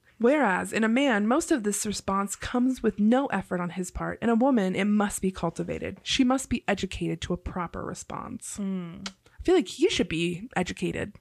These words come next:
Speaker 2: Yeah, I agree.
Speaker 1: to a proper response from
Speaker 2: Mm-hmm.
Speaker 1: her as
Speaker 2: Mm-hmm.
Speaker 1: well.
Speaker 2: Yeah.
Speaker 1: It
Speaker 2: And
Speaker 1: should
Speaker 2: I
Speaker 1: be equal.
Speaker 2: It's, it's so specific to say, "She will wonder if they are not suited."
Speaker 1: I know.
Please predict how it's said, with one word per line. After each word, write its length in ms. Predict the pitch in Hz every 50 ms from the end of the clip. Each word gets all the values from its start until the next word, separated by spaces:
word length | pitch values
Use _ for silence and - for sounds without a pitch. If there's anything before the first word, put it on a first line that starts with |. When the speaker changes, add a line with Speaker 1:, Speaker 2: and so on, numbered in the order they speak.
| - -
Speaker 2:
Yeah, 380 | 202 190 180 170 170 175 175 180
I 60 | 202 220
agree. 280 | 220 208 - 240 254
Speaker 1:
to 140 | 254 220 190
a 40 | 175
proper 300 | 180 175 165 - 180 185
response 560 | - 175 - - - 180 180 214 226 - -
from 240 | 208 202 202 185 180
Speaker 2:
Mm-hmm. 20 | 190 254
Speaker 1:
her 320 | 277 - - - 226 226 _ - -
as 160 | - 202 196
Speaker 2:
Mm-hmm. 80 | 196 190
Speaker 1:
well. 300 | 190 - - - 226 226 - - - - - - - - - - _ _ - -
Speaker 2:
Yeah. 220 | - 151 - - - _ _ - - -
Speaker 1:
It 160 | - 190 -
Speaker 2:
And 80 | 220 214
Speaker 1:
should 80 | 254
Speaker 2:
I 100 | 233 233
Speaker 1:
be 80 | - -
equal. 340 | 185 - - - - - - _ _ _ _ _ _ _ _ -
Speaker 2:
It's, 260 | 226 220 - - - _ _ _ _ _ -
it's 200 | - - - - -
so 340 | - - - - 285 285
specific 800 | 277 - - - - - - 247 - - - 247 208 196 190 _
to 140 | - 196 190
say, 580 | - - - 196 190 185 185 180 185 185 185 _ _ _ _ _ _ - _ _ _
"She 220 | - - - 294 285
will 200 | - 226 196 185
wonder 520 | 185 214 254 285 294 240 196 180 175 165 165
if 480 | 170 170 - - - - - - _ _ _ _ _ _ _ _ _ _ _ _ _ _ _ _ _ _ _ -
they 140 | 240 233 208
are 80 | 185 170
not 280 | 170 196 240 233 -
suited." 440 | - - - 240 226 208 180 165 147 147
Speaker 1:
I 140 | 220 220 208
know. 140 | - -